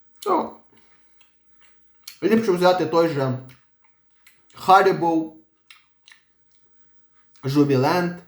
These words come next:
Ну, Haribo, це популярні жувальні цукерки. Такий ведмедик жовтий. Хто знає, той знає. Той там набагато смачніші жувальні цукерки. От, е, пишіть в коментарях, що хочете реакцію на Haribo.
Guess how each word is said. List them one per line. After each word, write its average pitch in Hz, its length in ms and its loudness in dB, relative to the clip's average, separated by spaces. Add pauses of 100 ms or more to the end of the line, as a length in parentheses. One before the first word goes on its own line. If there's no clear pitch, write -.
(120)
Ну, 214 120 -2
Haribo, 120 680 0 (200)
це 147 100 -14
популярні 135 600 -2
жувальні 127 440 0
цукерки. 113 520 -10 (500)
Такий 147 260 0
ведмедик 131 480 -2
жовтий. 107 420 -6
Хто 151 180 -4
знає, 151 300 -2
той 127 140 -2
знає. 104 360 -4 (680)
Той 160 140 0
там 170 220 2
набагато 156 440 -2
смачніші 147 600 -8
жувальні 127 460 -2
цукерки. 120 400 -8
От, 139 200 -8
е, 165 260 2
пишіть 165 260 -6
в - 40 -6
коментарях, 196 480 -2
що 131 140 -8
хочете 156 360 -4
реакцію 156 360 -2
на 147 60 -2
Haribo. - 440 -6